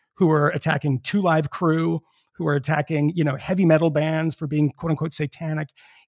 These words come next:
And then there's a, "Oh, there's a religious element of this here with Salman Rushdie. They s-, they stuck with it." And now you have some of these people in universities who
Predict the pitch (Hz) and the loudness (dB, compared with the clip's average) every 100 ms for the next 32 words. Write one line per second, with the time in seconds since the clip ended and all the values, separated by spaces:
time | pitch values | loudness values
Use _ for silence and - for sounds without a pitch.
0 | 160 170 185 190 190 190 165 165 156 156 | 2 6 6 6 4 4 4 4 6 4
1 | 147 180 - - 196 185 156 147 156 160 | 2 -4 -18 -6 2 4 4 2 2 0
2 | 175 180 - 160 156 151 151 147 143 - | 0 0 0 0 0 -2 -4 -8 -8 -8
3 | 139 135 147 139 156 156 156 143 _ _ | -8 -8 -6 -4 -2 -2 -4 -8 _ _
4 | - 143 - - 147 151 - 147 - 135 | -4 -2 -2 -2 -2 0 0 -4 -8 -14
5 | 151 151 _ _ _ _ _ _ _ _ | -12 -16 _ _ _ _ _ _ _ _
6 | _ - 208 208 208 262 320 277 202 190 | _ 0 6 8 6 4 4 4 4 4
7 | 175 220 240 220 208 214 185 160 262 254 | 2 0 0 -2 -2 -2 0 -2 -4 -6
8 | 165 - 220 | -6 -2 -2